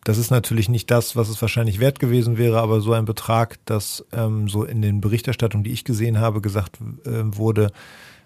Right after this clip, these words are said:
ähm, dass der symbolische Charakter ausreichend,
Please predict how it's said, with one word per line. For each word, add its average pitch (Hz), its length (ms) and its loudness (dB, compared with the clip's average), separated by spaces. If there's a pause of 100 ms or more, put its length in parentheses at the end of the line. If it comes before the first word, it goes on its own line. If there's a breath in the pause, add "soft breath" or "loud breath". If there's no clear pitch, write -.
(120)
ähm, 101 440 0
dass 104 160 0
der 110 100 0
symbolische 107 480 2
Charakter 110 560 -2
ausreichend, 110 720 2